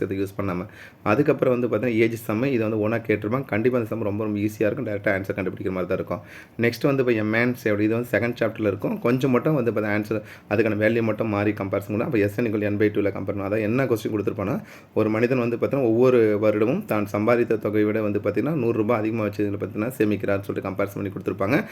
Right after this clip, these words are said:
So அப்படின்னா பதினஞ்சு வருடத்துல, ஆ, பத்து, இதுல அவர் வந்து இப்ப பத்து வருடத்துல பதினாறாயிரத்தி ஐந்நூறு ரூபாய் சேமிக்கிறாருன்னா அவரோட இனிஷியல் சேலரி என்னவா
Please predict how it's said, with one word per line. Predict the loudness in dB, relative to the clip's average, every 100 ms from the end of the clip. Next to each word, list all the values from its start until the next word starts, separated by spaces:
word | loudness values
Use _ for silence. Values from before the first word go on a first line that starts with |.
| -18 -6
So | 0 2
அப்படின்னா | 2 2 2 2
பதினஞ்சு | 4 4 4 4 4
வருடத்துல, | 4 2 2 0 0 0
ஆ, | 0 0 0 -2
பத்து, | -2 2 4
இதுல | 6 4 2 0 2
அவர் | 2 2
வந்து | 0
இப்ப | 0 0
பத்து | 2 2
வருடத்துல | 4 2 0 -2 -2
பதினாறாயிரத்தி | 2 2 2 0
ஐந்நூறு | -4
ரூபாய் | -2
சேமிக்கிறாருன்னா | -2 -2 -2 -2 0 0 -2 -16 -4 2
அவரோட | 2 4
இனிஷியல் | 2 2 0 2
சேலரி | 0 2 0
என்னவா | 0 2